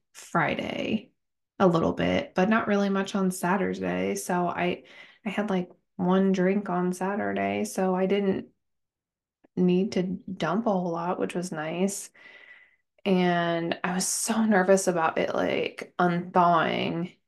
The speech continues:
but I brought it on, and I also brought it on my carry-on luggage on the way back, just because, like, just in case,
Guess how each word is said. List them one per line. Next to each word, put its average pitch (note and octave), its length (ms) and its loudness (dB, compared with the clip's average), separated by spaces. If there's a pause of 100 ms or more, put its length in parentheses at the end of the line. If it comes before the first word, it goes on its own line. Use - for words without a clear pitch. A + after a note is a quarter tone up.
(840)
but E3 320 4
I E3+ 160 2
brought F3 320 2
it F#3 140 2
on, E3+ 380 0
and F3+ 100 4
I E3+ 100 2
also A#3 360 2
brought E3 220 0
it D#3+ 200 -4
on D#3+ 580 -4
my D3 200 -4
carry-on D#3+ 560 -6
luggage D#3+ 760 -4 (440)
on F3 120 2
the D#3+ 80 4
way D#3+ 180 2
back, C#3+ 480 0
just D#3 300 -6
because, D3+ 400 -6
like, - 220 -8
just - 240 -10
in - 120 -10
case, - 540 -8